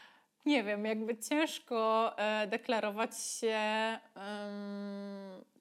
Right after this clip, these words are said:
teraz, a nie wiem, co by było, kiedy już by doszło do takich, e, rozmów, ale nie wiem,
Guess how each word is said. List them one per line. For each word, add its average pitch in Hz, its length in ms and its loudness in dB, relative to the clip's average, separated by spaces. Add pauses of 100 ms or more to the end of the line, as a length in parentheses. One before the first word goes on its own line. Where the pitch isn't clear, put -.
teraz, 208 720 2
a 214 200 -4
nie 226 160 -2
wiem, 240 140 0
co 233 120 -4
by 220 120 -4
było, 214 320 0
kiedy 208 240 -4
już 208 220 0
by 208 140 -2
doszło 233 360 0
do 190 100 -4
takich, 208 600 -2 (360)
e, 196 340 0
rozmów, 220 640 0 (100)
ale 349 280 2 (680)
nie 220 260 2
wiem, 190 240 -2